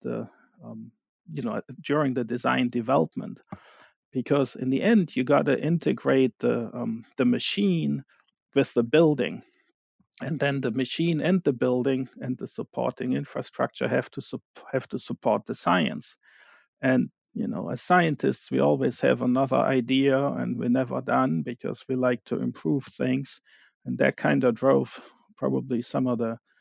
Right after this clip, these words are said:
um, A and E and C M f-, folks a little bit crazy, but they were polite about it. And so we, we got this team of scientists and, uh,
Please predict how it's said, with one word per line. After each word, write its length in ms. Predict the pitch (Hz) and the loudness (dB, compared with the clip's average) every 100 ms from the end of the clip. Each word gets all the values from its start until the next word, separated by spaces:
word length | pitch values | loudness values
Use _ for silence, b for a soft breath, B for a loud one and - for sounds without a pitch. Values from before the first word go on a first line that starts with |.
| _ _ _ _ | _ _ _ _
um, 300 | 196 - - - - | -16 -14 -16 -18 -4
A 140 | 135 | -2
and 180 | 123 - | 0 2
E 300 | 135 131 135 | 2 4 2
and 220 | 123 120 - | 0 -4 -8
C 240 | - 131 | -2 0
M 160 | 135 139 | 2 0
f-, 240 | - - - | -4 -16 -20
folks 380 | - 139 131 - | -4 0 0 0
a 60 | 127 | -2
little 240 | 131 131 | 0 0
bit 200 | 123 117 | 0 -4
crazy, 420 | - 170 175 131 | -2 2 4 2
but 220 | 123 127 - | -2 -2 -2
they 100 | 127 | 0
were 160 | 127 | 0
polite 460 | 123 127 135 170 147 | -2 0 2 2 0
about 360 | 120 - 110 | -4 -6 -6
it. 140 | 117 - _ b b b b b b b _ | -8 -14 _ b b b b b b b _
And 180 | 139 131 | 0 0
so 360 | - 160 147 139 | 2 4 6 4
we, 400 | 127 135 131 113 | 4 4 4 0
we 160 | 131 123 | -2 -2
got 300 | - 156 - | 0 0 2
this 220 | 127 - | -2 -2
team 340 | - 202 196 | -2 0 0
of 120 | - | -2
scientists 1080 | - 160 165 165 160 165 165 160 - - - | -2 0 0 0 -2 0 0 -2 -6 -14 -8
and, 380 | 127 123 120 113 | -4 -2 -2 -4
uh, 220 | 110 113 | -8 -10